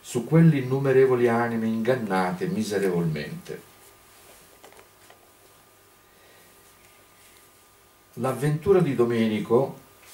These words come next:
nei primi anni con il suo vescovo Diego di Osma,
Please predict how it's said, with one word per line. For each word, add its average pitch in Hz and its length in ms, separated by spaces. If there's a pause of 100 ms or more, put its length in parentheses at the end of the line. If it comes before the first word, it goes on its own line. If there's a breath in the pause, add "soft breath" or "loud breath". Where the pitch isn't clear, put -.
nei 95 180
primi 104 400
anni 98 420
con 92 220
il 90 80
suo 95 220
vescovo 107 440
Diego 90 280
di 87 120
Osma, 92 580